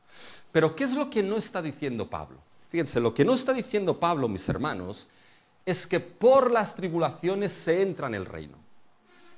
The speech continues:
Porque esto sería que cuanto más grande fuese la tribulación, entonces ¿qué? Más grande sería la puerta de entrada al reino. No está diciendo esto. No está diciendo, mis hermanos, que se entra en el reino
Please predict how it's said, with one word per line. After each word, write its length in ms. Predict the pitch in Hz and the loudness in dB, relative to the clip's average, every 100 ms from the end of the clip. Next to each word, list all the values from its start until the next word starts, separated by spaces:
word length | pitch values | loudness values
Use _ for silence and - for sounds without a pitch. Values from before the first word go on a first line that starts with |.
| - - - | -20 -10 4
Porque 280 | 165 226 | 6 8
esto 200 | 240 254 | 4 4
sería 360 | - 226 208 156 | 2 2 4 2
que 140 | 175 | 2
cuanto 340 | 143 156 151 147 | 2 2 2 2
más 360 | 170 254 - | 4 2 2
grande 400 | 185 247 247 196 | 4 6 6 4
fuese 280 | 147 208 185 | 4 2 2
la 140 | 180 - | 2 2
tribulación, 540 | 143 131 120 - 226 | 0 2 2 6 4
entonces 500 | 202 214 214 226 - | 4 0 2 0 2
¿qué? 340 | 208 139 - - - - _ _ - | 4 4 2 -14 -20 -20 _ _ 2
Más 280 | 165 175 | 4 4
grande 360 | 135 160 170 196 | 4 6 8 6
sería 260 | 160 120 127 | 4 4 6
la 160 | 120 | 6
puerta 260 | 123 120 127 | 4 6 6
de 100 | 120 | 4
entrada 280 | 110 117 180 | 2 0 2
al 80 | |
reino. 380 | 247 285 165 87 - - | 2 2 2 -2 -8 -12
No 80 | 95 | -8
está 160 | - | -2
diciendo 300 | 113 123 143 | 0 0 4
esto. 320 | 226 - 92 - - - - - - _ - - - | 2 2 -10 -16 -20 -20 -20 -20 -20 _ -20 -12 0
No 160 | 156 | 6
está 320 | 294 - - | 6 6 2
diciendo, 500 | 240 202 208 226 208 | 0 0 2 2 2
mis 240 | 180 156 - | 0 -2 -2
hermanos, 800 | 113 120 208 160 104 123 - - | -4 -2 -2 0 0 -2 -2 -2
que 220 | - 160 | 0 0
se 500 | - - 151 165 247 | 0 0 4 6 6
entra 360 | 285 269 226 | 4 0 -4
en 100 | 214 | -4
el 180 | 165 127 | -2 -4
reino 560 | - 208 226 220 233 | -4 -2 -2 -2 -4